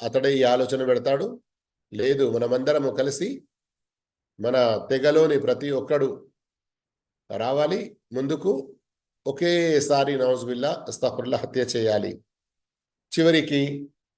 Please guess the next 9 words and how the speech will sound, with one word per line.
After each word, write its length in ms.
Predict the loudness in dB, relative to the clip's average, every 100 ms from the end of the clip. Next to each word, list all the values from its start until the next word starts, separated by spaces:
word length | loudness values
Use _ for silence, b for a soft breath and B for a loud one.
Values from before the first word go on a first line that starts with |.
| -4
ఈ 180 | 2 2
హత్యకు 1300 | 2 0 4 6 6 4 -4 -18 _ _ _ -6
బదులుగా 480 | -2 0 0 0 2
హత్య 340 | 2 -2 -2
అన్నటువంటి 880 | -2 0 -2 -2 -2 -4 -6 -8 -16 _ _ -6
వాదన 640 | 2 4 6 6 2 -2 -16 _ 2
బను 200 | 4 4
హాషిం 380 | 2 0 -2
చేయలేరు. 800 | -8 -4 0 2 4 2 -2 -8